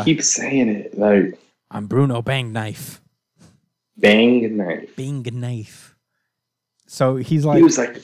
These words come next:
Speaker 1: "Oh, that sounds so cool."
Speaker 2: "Karoo." <laughs> Uh, "All of our names are so cool." Uh,
Speaker 1: Cool.
Speaker 2: so, uh, Bruno's like, "All right, found the dragon lady,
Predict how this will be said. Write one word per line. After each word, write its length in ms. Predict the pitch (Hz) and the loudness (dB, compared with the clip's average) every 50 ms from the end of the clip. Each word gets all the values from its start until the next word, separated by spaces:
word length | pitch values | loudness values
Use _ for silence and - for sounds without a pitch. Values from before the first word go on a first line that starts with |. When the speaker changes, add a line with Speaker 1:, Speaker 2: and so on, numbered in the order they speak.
| - | 4
Speaker 1:
"Oh, 200 | 190 175 170 - | 6 8 8 6
that 140 | - - - | 6 4 0
sounds 340 | - - 185 180 175 165 175 | 0 -2 -2 -2 -2 -2 -4
so 200 | - 196 175 - | -2 -2 -2 0
cool." 760 | - 180 165 147 139 151 156 160 175 190 196 202 214 226 _ _ _ _ | 0 0 0 0 2 2 0 0 0 -2 -4 -6 -8 -8 _ _ _ _
Speaker 2:
"Karoo." 680 | - - 151 131 120 120 156 170 175 196 214 214 214 254 _ | -10 -8 -8 -8 -2 0 2 2 2 0 -2 -6 -8 -10 _
<laughs> 40 | _ _ _ _ _ _ _ - 226 _ _ _ _ _ _ _ _ _ _ _ _ _ _ _ _ | _ _ _ _ _ _ _ -10 -10 _ _ _ _ _ _ _ _ _ _ _ _ _ _ _ _
Uh, 80 | - 117 - - | -16 -16 -6 -2
"All 160 | 180 220 226 | -2 0 0
of 100 | 208 170 | 2 0
our 80 | 190 | 0
names 240 | 175 185 214 202 165 | 2 2 2 2 0
are 60 | 165 | -2
so 180 | 143 - - 156 | -4 -4 -6 -8
cool." 880 | - - - 185 180 156 151 190 233 226 226 214 196 156 123 113 110 - _ _ _ _ _ _ _ _ _ _ _ _ _ _ _ _ _ _ _ _ _ _ _ _ _ _ _ | -8 -2 0 0 0 2 4 4 4 4 2 0 -4 -6 -10 -14 -18 -20 _ _ _ _ _ _ _ _ _ _ _ _ _ _ _ _ _ _ _ _ _ _ _ _ _ _ _
Uh, 80 | - 113 | -8 -2
Speaker 1:
Cool. 800 | - 147 160 175 175 160 143 131 127 123 117 113 113 107 101 - _ _ _ _ _ _ _ _ _ _ _ | 0 2 2 4 2 2 2 2 0 -2 -2 -2 -8 -8 -10 -12 _ _ _ _ _ _ _ _ _ _ _
Speaker 2:
so, 420 | _ - - 143 131 123 123 117 | _ -8 -4 -2 0 0 -2 -2
uh, 480 | 117 127 123 123 117 117 117 113 113 113 123 131 127 _ _ _ - - _ _ _ _ _ | -2 -2 0 0 0 0 -2 -4 -6 -8 -12 -18 -20 _ _ _ -20 -20 _ _ _ _ _
Bruno's 420 | - 165 180 185 180 160 151 135 135 | 0 2 4 4 4 2 2 0 0
like, 240 | 139 127 113 - - _ _ _ _ _ | 0 -2 -2 -4 -10 _ _ _ _ _
"All 80 | - 156 | 0 0
right, 280 | 147 139 131 127 113 _ _ _ | 2 2 0 -2 -4 _ _ _
found 400 | - - 139 139 143 135 131 123 | -6 -4 -2 -2 -2 -4 -6 -6
the 80 | 131 127 | -8 -4
dragon 560 | 123 131 131 131 123 127 123 123 120 113 _ _ _ _ | -2 0 0 0 -2 -2 -2 -4 -4 -6 _ _ _ _
lady, 480 | 131 127 127 120 117 117 117 113 113 | -6 -4 -4 -2 -2 -2 -4 -6 -8